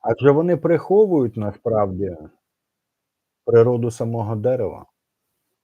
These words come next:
що є найбільшим витвором справжнього творця, а не того, хто намагається своїми жалюгідними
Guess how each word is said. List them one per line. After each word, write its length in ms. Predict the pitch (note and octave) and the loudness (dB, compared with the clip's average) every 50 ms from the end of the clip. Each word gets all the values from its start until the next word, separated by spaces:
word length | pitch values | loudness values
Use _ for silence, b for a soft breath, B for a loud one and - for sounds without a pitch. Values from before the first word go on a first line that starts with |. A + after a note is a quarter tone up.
| _ _ _ _ _ _ _ _ _ _ _ _ _ _ _ _ _ _ _ _ _ _ _ | _ _ _ _ _ _ _ _ _ _ _ _ _ _ _ _ _ _ _ _ _ _ _
що 340 | _ - - - - - B2 | _ -20 -16 -10 -2 0 0
є 220 | B2 B2 B2+ B2+ B2+ | 2 2 0 0 -2
найбільшим 1040 | B2 B2 B2 A#2+ G#2+ A2 D3+ F3 F3 C#3+ A2 - - A2 F#2 F#2 F2 D#2 C#2 - _ _ _ _ _ _ _ _ _ _ _ _ _ _ _ _ _ - A2+ | -2 -4 -4 -4 -4 -4 -4 -4 -4 -6 -8 -8 -10 -12 -12 -12 -12 -16 -18 -20 _ _ _ _ _ _ _ _ _ _ _ _ _ _ _ _ _ -12 -6
витвором 680 | A2+ B2+ B2+ A#2+ - - G2 F#2+ F#2+ F2+ F2 D#2+ - _ _ _ _ _ _ _ _ _ _ _ _ _ _ _ _ _ _ _ _ _ _ _ _ _ _ _ _ _ _ _ _ _ _ _ | -4 -2 -2 -4 -4 -6 -8 -6 -6 -10 -12 -16 -18 _ _ _ _ _ _ _ _ _ _ _ _ _ _ _ _ _ _ _ _ _ _ _ _ _ _ _ _ _ _ _ _ _ _ _
справжнього 840 | _ - - - - A#2 A#2 C3+ D3+ D3 C3+ B2 B2+ A2 F#2+ G#2+ G2 | _ -20 -20 -8 -2 0 0 2 0 0 -2 -6 -8 -8 -10 -10 -12
творця, 460 | - - G#2 F2+ - - - F#2+ - _ _ _ _ _ _ _ _ _ _ _ _ _ _ _ A4 _ A4+ A4 A4+ _ _ _ _ _ _ _ _ _ _ _ _ _ _ _ _ _ _ _ _ _ | -8 -8 -8 -8 -10 -14 -18 -20 -20 _ _ _ _ _ _ _ _ _ _ _ _ _ _ _ _ _ _ _ _ _ _ _ _ _ _ _ _ _ _ _ _ _ _ _ _ _ _ _ _ _
а 140 | - A2+ A#2 | -4 -2 0
не 160 | A#2+ A#2+ A#2+ | 0 0 -2
того, 340 | A2+ - D3 B2+ A2 A#2 A2+ | 0 2 2 2 2 0 -2
хто 500 | A2 - _ A#2 A2 A2 G#2 G#2 G2+ F#2+ E2+ E2+ _ _ _ _ _ _ _ _ _ _ _ _ | -4 -4 _ -2 0 0 -2 -4 -8 -8 -10 -16 _ _ _ _ _ _ _ _ _ _ _ _
намагається 800 | G#2+ G#2+ A2+ A#2 A#2+ B2+ A#2 G#2 B2 A#2+ A#2 A2+ A2 - A#2+ G#2+ | -10 -6 -4 -2 0 0 0 0 -2 -2 -2 -4 -4 -4 -6 -6
своїми 460 | - - A#2 A2+ A2+ A2 A2 G#2+ G2+ | -6 -4 -4 -4 -2 -2 -4 -6 -6
жалюгідними 1200 | F#2+ A2+ A2+ A2 A2+ A2+ G2+ A#2+ C#3 C#3+ C3 C3 B2+ B2 B2 B2 A#2+ A#2+ A#2 A#2 A#2 A2+ A#2 | -2 -2 -2 0 0 -2 -2 -2 -4 -4 -4 -6 -6 -6 -6 -6 -6 -6 -6 -6 -6 -8 -8